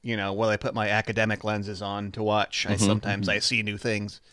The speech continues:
Speaker 1: And this one
Speaker 2: <laughs>
Speaker 1: had several of those moments,
Speaker 2: I agree.
Speaker 1: uh, which, which we'll get to.
Speaker 2: I,
Speaker 1: One
Speaker 2: I
Speaker 1: of which
Speaker 2: wanna,
Speaker 1: happens at the bar.
Speaker 2: I wanna throw out one right now 'cause it's just in the cold open, I'm, I'm pretty sure.
Speaker 1: Fine.
Speaker 2: Um,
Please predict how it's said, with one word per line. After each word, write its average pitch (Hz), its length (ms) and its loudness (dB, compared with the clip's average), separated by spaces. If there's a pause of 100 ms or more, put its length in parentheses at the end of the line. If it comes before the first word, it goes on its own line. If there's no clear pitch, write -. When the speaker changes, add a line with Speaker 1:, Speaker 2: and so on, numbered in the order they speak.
(460)
Speaker 1:
And 113 120 0
this 139 200 4
one 147 160 4
Speaker 2:
<laughs> - 0 -
Speaker 1:
had 117 500 2
several 131 400 4
of 110 80 2
those 101 200 2
moments, 101 640 -4
Speaker 2:
I 135 120 6
agree. 147 260 4
Speaker 1:
uh, 123 60 0 (540)
which, 117 160 0
which - 300 -2
we'll 104 120 -2
get 98 160 -2
to. - 160 -10 (800)
Speaker 2:
I, 123 140 6
Speaker 1:
One 131 140 6
Speaker 2:
I 139 40 8
Speaker 1:
of 147 60 6
which 165 100 8
Speaker 2:
wanna, 131 100 6
Speaker 1:
happens 113 260 2
at 107 100 -2
the 104 60 -2
bar. - 220 -6 (180)
Speaker 2:
I 127 120 8
wanna 185 220 8
throw 170 340 12
out 147 240 10
one 139 580 10
right 120 340 6
now 147 280 8
'cause 107 220 0
it's 104 120 0
just - 280 0
in 110 120 8
the 104 60 6
cold 120 340 8
open, 117 300 8
I'm, 92 260 2
I'm 98 120 -2
pretty 104 200 6
sure. 85 200 4
Speaker 1:
Fine. 87 200 2 (480)
Speaker 2:
Um, 110 420 6